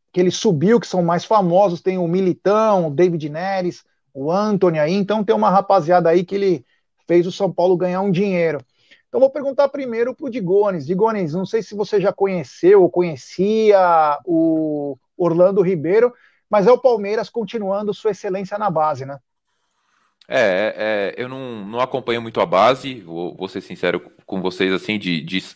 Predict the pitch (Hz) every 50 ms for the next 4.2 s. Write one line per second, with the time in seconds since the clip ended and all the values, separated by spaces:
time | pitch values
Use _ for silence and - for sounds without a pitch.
0 | - - - 95 90 82 71 - - - - 85 - 104 98 98 107 104 104 -
1 | 101 92 85 104 120 120 117 120 104 - - - 101 - - - 92 87 87 104
2 | 107 95 95 98 95 101 92 - - 95 98 101 98 98 101 104 104 98 107 95
3 | 95 92 85 90 95 110 127 117 101 90 - 98 90 87 90 90 95 113 120 123
4 | 127 127 -